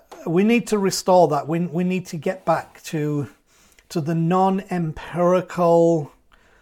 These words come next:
um, understanding and dismantling of the dogmas that come with empire and religion.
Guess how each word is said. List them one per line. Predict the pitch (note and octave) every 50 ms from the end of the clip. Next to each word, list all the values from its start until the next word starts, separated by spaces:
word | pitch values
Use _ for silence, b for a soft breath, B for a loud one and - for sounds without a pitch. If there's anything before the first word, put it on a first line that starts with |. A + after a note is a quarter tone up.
| b b b b b b b b b -
um, | D#3 D#3 D3+ D3 D3 D3 D3+ D3 _ _ - - _ -
understanding | - F#3+ A3 A3+ A3+ A3+ A3+ A3+ - - A3+ G#3+ G#3+ G3+ G3 F3 D#3+ D3+ D3+ D3+ D#3+ D#3
and | C3+ D#3 E3 D#3+ C#3
dismantling | D#3+ E3 - - F3 E3 E3+ F3 F3+ F3+ F#3 F3 - - D#3+ D3+ D3+ D3 D3 D3 D3 C#3+ B2+ b b b b b b b b b b b b b b
of | b - E3+ E3+ C#3+ C#3+ C3+
the | E3+
dogmas | D3+ C3+ C3+ G3 G#3 A3 F#3+ F#3+ G3 G3 F#3 D#3 C#3+ D3+
that | F3 F3+ F3+ _
come | - - - G3 F3+ E3 D3 D3 D3 D3+ D3 B2 b b b _ b b b b b b b b
with | E3 D3+ D#3 - -
empire | F3+ F3 F3 F3 E3+ - F3+ E3 E3 D#3+ E3
and | D#3+ D#3 D#3
religion. | D#3+ D#3 D3+ D3+ D3+ C3+ - - C#3 B2+ B2 A2